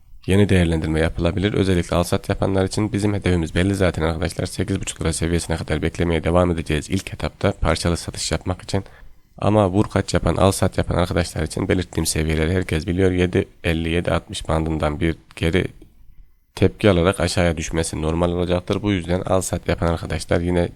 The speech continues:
fırsatları değerlendirmeye çalışabilir. Tabii bu işleri sürekli al sat yapan arkadaşlar yapsın. Fazla bilmeyenler, bu piyasanın içinde olmayan arkadaşlar genel olarak fiyatları beklemesinde fayda olacağını en azından ben düşünüyorum. Benim genel görüşlerim, fikirlerim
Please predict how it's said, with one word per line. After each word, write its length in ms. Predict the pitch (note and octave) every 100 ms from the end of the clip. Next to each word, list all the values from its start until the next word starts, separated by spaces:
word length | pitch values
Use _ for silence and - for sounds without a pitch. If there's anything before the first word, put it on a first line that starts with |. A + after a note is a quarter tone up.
| -
fırsatları 540 | - F#2+ E2+ - D#2 D#2
değerlendirmeye 640 | F2 E2+ E2 D2+ D#2 E2
çalışabilir. 680 | - F2+ - D#2+ F2 F#2 G#2 - -
Tabii 280 | - G#2+ F#2+
bu 120 | G#2
işleri 340 | F#2+ - E2+ E2+ -
sürekli 380 | - F#2+ - E2+
al 80 |
sat 240 | F2 E2 -
yapan 180 | E2+ F2+
arkadaşlar 460 | F#2+ G2 F#2+ F#2
yapsın. 300 | F#2 F2+ G#2
Fazla 440 | G2 F#2+ F#2 F2+ G#2
bilmeyenler, 500 | F2 F#2 F2 D#2+ D2+
bu 80 |
piyasanın 380 | D#2+ E2 E2+ F2+
içinde 280 | - E2+ E2+
olmayan 240 | E2 D#2+
arkadaşlar 540 | D#2 F2 G2 D#2+ - F2+ - - - -
genel 260 | F2 G2+
olarak 320 | - E2+ D#2 -
fiyatları 500 | F2 F2 - D2+ E2+
beklemesinde 720 | E2+ - E2 D#2 E2+ D2+ - - - -
fayda 300 | F#2 F#2+ F2
olacağını 720 | E2+ - F2 - E2+ F#2 -
en 100 | -
azından 460 | F2 E2 F2 D2 C#2+
ben 180 | D#2 D2+
düşünüyorum. 480 | - F2+ F2 F#2+ G#2 - - - G2
Benim 260 | G#2 E2
genel 280 | F2 F#2 F2
görüşlerim, 560 | - F2 F2 E2 D#2+ D2+
fikirlerim 560 | - G2+ F2 F2 F#2